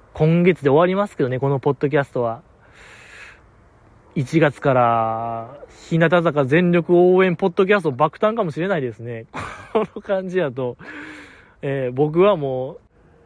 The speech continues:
ちょっともう人間の心がないんで、<laughs> もうしれーっと普通に、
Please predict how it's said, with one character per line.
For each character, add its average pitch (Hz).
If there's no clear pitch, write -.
ち -
ょ -
っ -
と 160
も 135
う -
人 160
間 180
の 175
心 208
が 135
な 123
い 165
ん 127
で、 120
<laughs> -
も 160
う 151
し -
れ 233
ー 202
っ -
と 156
普 -
通 202
に、 98